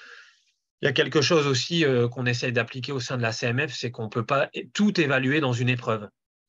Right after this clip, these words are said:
Donc là, euh, à cette époque-là, je me souviens que dans cette épreuve d'écoute globale, il y avait une partie binaire et une partie ternaire. Euh, on essaye d'évaluer à la fois le binaire et le ternaire. Peut-être que c'est quelque chose sur lequel on reviendra.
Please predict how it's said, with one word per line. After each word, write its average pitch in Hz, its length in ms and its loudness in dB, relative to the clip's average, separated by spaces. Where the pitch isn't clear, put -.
Donc 113 220 -4
là, 143 260 4
euh, 110 260 4
à 107 80 2
cette - 140 -6
époque-là, 127 400 0
je 131 100 -2
me 127 80 -4
souviens 120 320 -4
que 139 60 -6
dans 117 180 -2
cette 117 260 -8
épreuve 120 240 -2
d'écoute 123 280 -2
globale, 120 260 2
il 139 40 4
y 123 40 4
avait 113 240 -2
une 160 160 -2
partie 147 340 -6
binaire 135 360 0
et 117 60 2
une 127 120 -2
partie - 300 -6
ternaire. 127 500 -2
Euh, 104 320 -2
on 113 140 -2
essaye 120 320 -4
d'évaluer 120 500 0
à 127 120 0
la 131 140 0
fois 147 180 -10
le 131 80 -6
binaire 123 260 -2
et 123 60 0
le 113 60 -4
ternaire. 123 380 -2
Peut-être 147 360 -2
que - 100 -8
c'est 131 180 -8
quelque 123 260 -4
chose 123 220 -4
sur - 140 -8
lequel 127 280 -4
on 117 60 0
reviendra. 120 520 -2